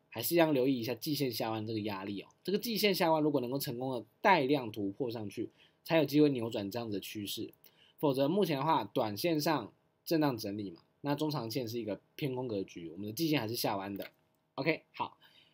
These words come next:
所以盘势目前很震荡的状况之下，其实你的停利停损一定要设定好，否则这个地方大赔的话，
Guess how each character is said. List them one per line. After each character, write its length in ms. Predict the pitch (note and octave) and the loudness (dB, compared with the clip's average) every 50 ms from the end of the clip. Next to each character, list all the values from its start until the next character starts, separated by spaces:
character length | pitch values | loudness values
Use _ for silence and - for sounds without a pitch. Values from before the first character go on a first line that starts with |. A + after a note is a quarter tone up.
| _ _ _ _ - | _ _ _ _ 0
所 100 | - C4 | 0 0
以 60 | A3+ | 2
盘 160 | - F#3+ F#3 | 4 2 2
势 100 | F#3+ G#3+ | 2 2
目 120 | A#3+ A#3 A3 | 2 4 4
前 100 | F#3+ D#3+ | 4 4
很 140 | D3+ C3 B2 | 4 0 2
震 240 | - F#3 D#3 D3 | 4 6 6 6
荡 120 | C#3+ E3+ D#3+ | 4 4 2
的 80 | C#3+ | 2
状 160 | B2 D#3 D3+ D3 | 4 4 2 4
况 180 | D3 C#3+ C#3 | 4 2 2
之 100 | C3 C3 | 0 0
下， 120 | C3 D#3 C#3+ | 0 0 0
其 160 | - - C3+ | 0 0 0
实 60 | C#3 | 0
你 60 | C3+ | 0
的 100 | A#2+ A2 | 0 -2
停 240 | G#2 - A#2+ A2 A#2+ | -4 -4 -4 -2 4
利 120 | C#3 C#3+ | 6 6
停 180 | B2+ B2+ A2+ A2 | 4 4 -2 -6
损 120 | G#2+ A#2+ | -6 -6
一 40 | A2 | -6
定 60 | A2+ | -6
要 60 | A#2 A#2+ | -6 -4
设 200 | - C#3+ B2 A2 | -2 -2 -2 0
定 180 | A2+ A#2 G#2 | -2 -4 -6
好， 260 | - - - - - _ _ _ _ - | -8 -10 -16 -20 -20 _ _ _ _ -6
否 140 | C3+ B2+ B2 | -4 -2 0
则 100 | C3+ D3 | 4 6
这 80 | F3+ | 6
个 40 | F3 | 6
地 100 | D#3+ E3 | 6 6
方 180 | E3 D3+ D3+ D3 | 6 4 4 4
大 160 | E3 C3+ B2+ | 4 2 2
赔 220 | - C#3 G#2+ G#2+ | 2 -2 -4 -4
的 80 | G#2+ G#2+ | -4 -2
话， 260 | C3 C3 A#2 - - | -2 -2 -2 -2 -6